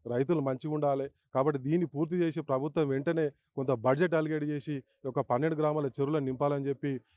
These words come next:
ఆ, డిమాండ్ చేస్తా ఉన్నాం. అలాగే ఈరోజు మేము పన్నెండు గ్రామాల రైతులందరం కూడా గుడికాల కూడా ఒక మీటింగ్ పెట్టుకున్నాం. ఒక ప్రణాళిక చేసుకొని, ఒక కార్యాచరణ చేసుకొని, ఒక కమిటీ వేసుకొని, ఒక step by step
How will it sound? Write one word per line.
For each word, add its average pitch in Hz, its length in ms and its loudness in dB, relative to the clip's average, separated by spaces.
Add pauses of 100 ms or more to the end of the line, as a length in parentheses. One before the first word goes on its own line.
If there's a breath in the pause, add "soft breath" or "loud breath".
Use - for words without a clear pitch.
(160)
ఆ, 120 300 0
డిమాండ్ 147 280 2
చేస్తా 151 280 -2
ఉన్నాం. 170 200 -2 (240)
అలాగే 185 380 6
ఈరోజు 170 460 0 (200)
మేము 147 120 0
పన్నెండు 156 360 4
గ్రామాల 160 520 4 (140)
రైతులందరం 156 540 2
కూడా 156 180 2
గుడికాల 139 520 0
కూడా 147 220 2 (360)
ఒక 127 80 -4
మీటింగ్ 147 400 2
పెట్టుకున్నాం. 156 420 -2 (260)
ఒక 131 140 0
ప్రణాళిక 147 440 2
చేసుకొని, 156 420 -4
ఒక 139 200 -4
కార్యాచరణ 143 440 2
చేసుకొని, 147 500 -4 (260)
ఒక 123 200 -4
కమిటీ 139 280 2
వేసుకొని, 151 480 0 (320)
ఒక 139 140 0
step 147 280 2
by 160 240 2
step 120 280 -2